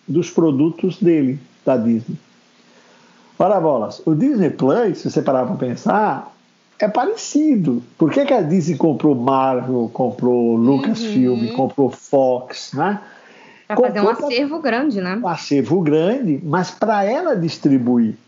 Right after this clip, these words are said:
Speaker 1: Então ela
Speaker 3: Uhum.
Speaker 1: tirou, ela tirou da Netflix. Então a Netflix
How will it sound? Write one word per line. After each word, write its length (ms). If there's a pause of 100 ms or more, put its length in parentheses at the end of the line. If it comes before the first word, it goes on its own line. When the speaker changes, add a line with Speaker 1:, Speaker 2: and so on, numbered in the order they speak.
Speaker 1:
Então 300
ela 140
Speaker 3:
Uhum. 120
Speaker 1:
tirou, 640 (300)
ela 200
tirou 280
da 140
Netflix. 680
Então 180
a 60
Netflix 720